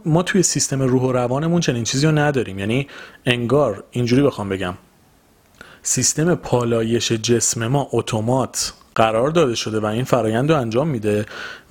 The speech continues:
ولی سیستم پالایش، پالایش ذهنی ما دستیه.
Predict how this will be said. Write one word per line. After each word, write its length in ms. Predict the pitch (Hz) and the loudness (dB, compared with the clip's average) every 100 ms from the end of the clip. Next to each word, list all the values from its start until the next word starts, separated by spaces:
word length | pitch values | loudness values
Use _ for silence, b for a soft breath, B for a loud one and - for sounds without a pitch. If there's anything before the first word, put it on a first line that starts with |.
| 107 | -2
ولی 360 | 120 170 208 160 | 2 4 4 4
سیستم 680 | - - 135 - - 131 131 | 2 0 0 0 -2 -2 -4
پالایش، 500 | - 135 127 123 135 | 0 0 2 0 -2
پالایش 600 | 135 - 131 127 123 123 | -2 0 2 2 2 0
ذهنی 380 | 120 127 123 127 | 0 0 2 2
ما 120 | 165 | 2
دستیه. 680 | 175 127 - - 147 110 | 2 0 -2 -2 0 0